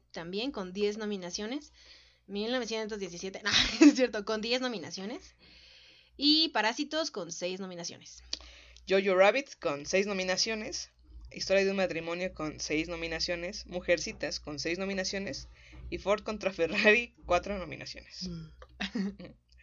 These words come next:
Speaker 2: Bueno, a ver, ahora les vamos a decir qué es lo que podría pasar y qué creemos, quién creemos de estas, de categorías más importantes como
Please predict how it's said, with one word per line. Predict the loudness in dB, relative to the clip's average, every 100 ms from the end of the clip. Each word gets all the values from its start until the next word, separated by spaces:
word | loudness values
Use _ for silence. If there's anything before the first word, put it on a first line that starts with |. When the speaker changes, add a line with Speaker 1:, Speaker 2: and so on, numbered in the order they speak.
| -20 -20 -20 -20 -20 -18 0
Speaker 2:
Bueno, | 2 2
a | 2
ver, | 2 2 2
ahora | 6 8
les |
vamos | 6 -2 -2
a |
decir | -4 -8 -12 _
qué | 0 2
es | 2 -2
lo | -4
que | -6
podría | -2 -2 -2 -4 -4 -2 0
pasar | 0 0 -4 -4 -6 -14 -20 _
y | -8
qué | -6 -4
creemos, | 0 0 -2 -8 -12 -6
quién | -2 0
creemos | 2 2 2 -2
de | -2
estas, | 0 0 -2 _ _
de | 6 6 6 2
categorías | 0 4 2 2 -2
más | -8 -8
importantes | -8 -4 -4 -6 -14 -16
como | -14 -14 -14